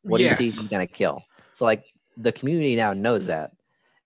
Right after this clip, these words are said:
Speaker 1: and they're aware of the situation. So they're thinking, "Okay, well, we gotta put this guy down, or I guess capture him or something like that."
Speaker 2: Or a
Speaker 1: Some
Speaker 2: lot
Speaker 1: people
Speaker 2: of people
Speaker 1: probably
Speaker 2: are gonna die.
Speaker 1: Yeah, or a lot of people are gonna die, and, like, we have to put a stop to it, or else it's gonna be a lot of casualties.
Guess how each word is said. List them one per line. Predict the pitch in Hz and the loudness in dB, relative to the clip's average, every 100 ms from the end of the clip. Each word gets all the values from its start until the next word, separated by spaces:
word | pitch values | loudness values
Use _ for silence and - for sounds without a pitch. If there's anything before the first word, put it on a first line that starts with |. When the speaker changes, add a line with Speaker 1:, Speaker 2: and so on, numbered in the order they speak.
| - | -6
Speaker 1:
and | 107 104 101 98 | -2 0 0 0
they're | 104 | 2
aware | 101 110 139 | 4 4 2
of | 113 | 0
the | - | -8
situation. | 101 - 110 113 - | -10 -2 -2 -2 -6
So | 92 98 95 | -4 0 2
they're | 98 95 | 2 0
thinking, | 104 101 90 | -4 -6 -4
"Okay, | 104 113 | -2 0
well, | 95 | 0
we | 95 110 | -2 -2
gotta | 110 | -2
put | - - | -4 -14
this | - 92 | -12 -10
guy | - 85 | -8 -6
down, | 95 92 82 101 131 _ | -2 -4 -4 -16 _ _
or | 113 101 95 - - | -2 0 0 -8 -8
I | 98 | -2
guess | 101 95 - _ _ | -2 -4 -12 _ _
capture | - 101 - 95 | -2 -2 -2 -16
him | 87 | -16
or | |
something | - 90 | -16 -16
like | 85 | -14
that." | - 151 | -10 -2
Speaker 2:
Or | 143 | 0
a | |
Speaker 1:
Some | 131 | 2
Speaker 2:
lot | 127 120 | 2 0
Speaker 1:
people | |
Speaker 2:
of | - | -2
people | - - | -4 -2
Speaker 1:
probably | 120 | -4
Speaker 2:
are | |
gonna | 113 117 110 | -4 -6 -4
die. | 104 113 107 - - _ - | 0 2 0 -2 -14 _ -4
Speaker 1:
Yeah, | 139 110 | 0 0
or | 92 | 0
a | 98 | 2
lot | 104 | 0
of | 104 | 0
people | 120 104 | -4 -4
are | |
gonna | 98 90 | -8 -4
die, | 123 110 78 | 0 0 -2
and, | - | -6
like, | 90 | -10
we | 104 113 | -6 -6
have | - | -8
to | |
put | - | -12
a | 95 | -10
stop | - 110 - | -4 -4 -4
to | 101 90 | -10 -8
it, | |
or | 92 | -10
else | 95 - | -12 -14
it's | 101 | -14
gonna | 95 | -10
be | |
a | 95 | -10
lot | 92 | -10
of | 90 | -10
casualties. | 120 107 95 - - 101 | -10 -8 -8 -12 -14 -16